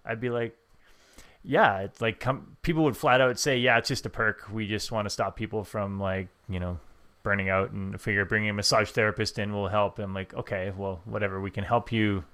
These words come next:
facilitate that, but what's the bigger picture?" And that's where that, that service or piecemeal mentality comes in. And yeah, it, so I love the fact that you're saying it needs to be part of the, the values and the,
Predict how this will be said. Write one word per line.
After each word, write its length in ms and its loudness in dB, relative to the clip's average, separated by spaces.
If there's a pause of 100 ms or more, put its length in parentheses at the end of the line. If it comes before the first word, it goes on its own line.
(420)
facilitate 640 2
that, 380 -2
but 300 4 (1040)
what's 260 -2
the 80 -4
bigger 240 4
picture?" 500 -4 (100)
And 120 -2
that's 240 2
where 120 2
that, 240 2
that 180 -2
service 760 0
or 500 0 (180)
piecemeal 520 -2
mentality 600 0
comes 320 -4
in. 260 -2 (680)
And 560 -2 (240)
yeah, 300 2
it, 320 -4 (160)
so 180 -4
I 80 4
love 380 4
the 80 -14
fact 260 -2
that 140 -4
you're 180 0
saying 540 -2
it 120 -8
needs 280 -4
to 80 -10
be 240 -2 (180)
part 200 2
of 100 -2
the, 240 0 (560)
the 80 -4
values 540 4
and 120 -6
the, 220 -4